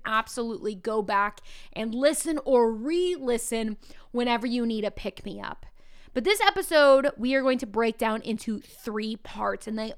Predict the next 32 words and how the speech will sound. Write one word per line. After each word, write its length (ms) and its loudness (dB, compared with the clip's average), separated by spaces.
all 420 2
start 600 -2
with 400 -4
hold. 720 -10
And 640 4
I 200 8
love 580 4
that 260 4
this 460 2
is 200 -4
the 120 4
way 380 -2
the 180 -4
book 440 -8
ends, 380 -4
because 320 -8
I 80 -2
think 240 -4
it's 160 -6
just 220 -8
the 80 -2
perfect 640 -4
finale 1040 -2
for 160 0
something 380 0
that 240 2
is 300 -2
fantastic 1800 -6
in 120 -4
our 140 -4
teacher 460 -12
life. 440 -16